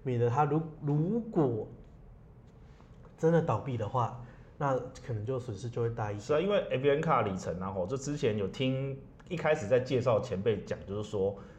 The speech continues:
Speaker 2: 它的票，它的里程就是你要查到票之后再去做买里程这个动作。
Speaker 1: 对。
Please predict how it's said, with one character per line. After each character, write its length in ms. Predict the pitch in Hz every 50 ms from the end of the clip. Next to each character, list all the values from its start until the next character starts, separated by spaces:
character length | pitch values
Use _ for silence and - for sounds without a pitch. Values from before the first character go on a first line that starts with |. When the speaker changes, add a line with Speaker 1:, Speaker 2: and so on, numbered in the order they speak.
| - - -
Speaker 2:
它 140 | - 202 196
的 80 | 170 -
票， 380 | - - 170 135 117 107 - -
它 100 | 156 175
的 100 | 160 139
里 140 | 113 98
程 140 | 95 95 87
就 100 | 101 110
是 100 | 107 123
你 140 | 107 98 104
要 120 | 127 147 -
查 320 | - - - - 113 117 -
到 180 | 185 175 160
票 240 | 156 - - 123 117
之 160 | 117 110 117
后 320 | 110 - 110 92 82 - - - - - - - - -
再 120 | - 143
去 100 | 123 135
做 220 | 123 127 151 127 104
买 160 | 95 - 104
里 100 | 110 92 78
程 120 | - -
这 120 | 80 98
个 80 | 87 85
动 200 | - - 92 82 80
作。 180 | - - 71 - - - -
Speaker 1:
对。 180 | 135 117 104